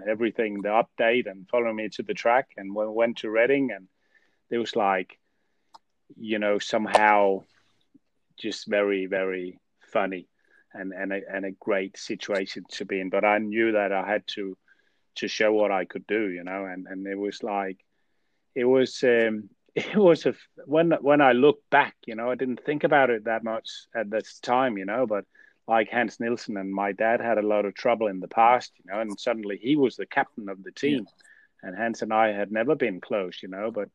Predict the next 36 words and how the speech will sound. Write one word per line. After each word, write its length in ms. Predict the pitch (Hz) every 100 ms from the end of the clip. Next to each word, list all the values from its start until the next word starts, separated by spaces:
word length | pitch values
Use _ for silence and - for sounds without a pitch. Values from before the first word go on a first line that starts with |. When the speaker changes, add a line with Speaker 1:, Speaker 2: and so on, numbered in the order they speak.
| -
Speaker 1:
to 120 | 117
be 140 | 110
honest, 340 | 107 107 113 -
he 140 | 127
was 180 | 104 98
always 400 | 117 107 104 - - _ _ _
pretty 200 | - 117
good 220 | 101 117 104
to 100 | 104
me, 180 | 104 92
Hans, 400 | 95 98 98 -
and, 260 | 101 98
uh, 240 | 101 95 95 _ _ _ -
all 140 | 107
respect 460 | 101 95 - 113 -
for 80 | -
that. 280 | 101 120 110 - _ _ _
But 120 | 117
I 120 | 113 120
had 240 | 135 117 _
people 280 | - 135 123
around 400 | 113 117 127 113
the, 220 | 104 101 - _ _ _ _ _
the 100 | -
other 200 | 113 165
riders, 420 | 175 117 104 101 -
like 260 | 101 98
Wiggy 460 | - 113 120 117 113
was 560 | 104 104 104 - - - -
fantastic 720 | 117 101 - 147 - 110 90
to 160 | - 110
me, 120 | 101
you 100 | 98
know, 220 | 113 123
and 160 | 104 92
for, 120 | -